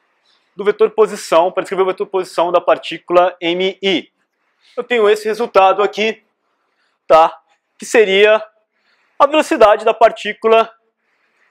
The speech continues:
M I. Agora, vou fazer isso, R I, produto vetorial, com isso. Então, você, você tem que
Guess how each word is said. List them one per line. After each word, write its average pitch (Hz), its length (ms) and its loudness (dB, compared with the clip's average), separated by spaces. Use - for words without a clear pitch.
M 220 160 -2
I. 208 340 -2
Agora, 208 580 4
vou 202 140 2
fazer 214 520 2
isso, 254 580 -4
R 220 440 0
I, 277 120 -8
produto 233 360 0
vetorial, 247 840 0
com 240 220 -2
isso. 247 320 -8
Então, 190 240 0
você, 185 180 -4
você 180 240 -6
tem 202 220 -2
que 156 400 -4